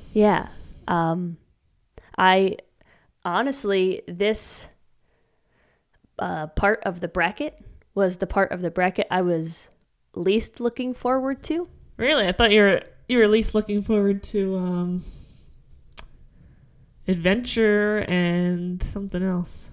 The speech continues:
Speaker 1: Oh, that's true. I wasn't really looking forward to adventure. But there's something about sci-fi that I was like, "I do not wanna watch these."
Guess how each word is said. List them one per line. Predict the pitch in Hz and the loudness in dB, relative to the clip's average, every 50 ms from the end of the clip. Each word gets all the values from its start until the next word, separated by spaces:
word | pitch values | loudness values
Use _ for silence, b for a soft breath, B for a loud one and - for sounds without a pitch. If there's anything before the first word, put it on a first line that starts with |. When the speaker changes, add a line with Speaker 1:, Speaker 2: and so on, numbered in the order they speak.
| b b b b b b | b b b b b b
Speaker 1:
Oh, | - | 0
that's | 208 226 226 - - - | 2 2 2 2 -2 -8
true. | - - 185 156 | -2 0 2 2
I | 147 127 | 4 4
wasn't | 170 190 214 220 240 226 | 4 4 4 2 0 -2
really | 233 233 220 | 0 0 0
looking | 214 214 208 208 196 202 | 0 0 0 -2 -4 -2
forward | - 185 180 170 165 | -2 0 0 0 0
to | - 175 | -2 -6
adventure. | 170 165 - 156 156 165 - - - 175 b b b b b b b | -6 -4 -8 -10 -8 -8 -8 -10 -10 -12 b b b b b b b
But | - 202 | -4 0
there's | - 208 196 | 0 0 0
something | - 233 247 247 - 285 285 | 0 -4 -4 -2 -4 -2 -2
about | 285 262 240 175 - - | 0 0 0 -2 -2 -6
sci-fi | - - - - 190 185 180 180 180 180 - 190 180 165 71 - - 196 190 175 - - | -8 -6 -2 0 0 2 2 2 0 -2 -4 -4 -4 -2 -2 -2 -4 -6 -8 -10 -12 -8
that | - - | -6 -6
I | - - | -4 -4
was | - - - - - - | -4 -6 -6 -6 -8 -8
like, | 82 - - - _ - - - - _ - | -8 -8 -8 -10 _ -16 -20 -20 -18 _ -2
"I | 202 196 | -2 -2
do | 180 190 | 0 0
not | 185 185 185 185 185 185 190 180 165 165 165 - - | -2 -2 -4 -4 -2 0 0 0 0 0 -2 -2 -2
wanna | - - 92 87 82 - 190 190 170 _ | -4 -4 -2 -2 -2 -4 -4 -6 -8 _
watch | - - - - - - - - | -6 -2 -2 -2 -2 -4 -6 -8
these." | - - - 180 - - - - | -4 -4 -4 -2 -2 -4 -6 -6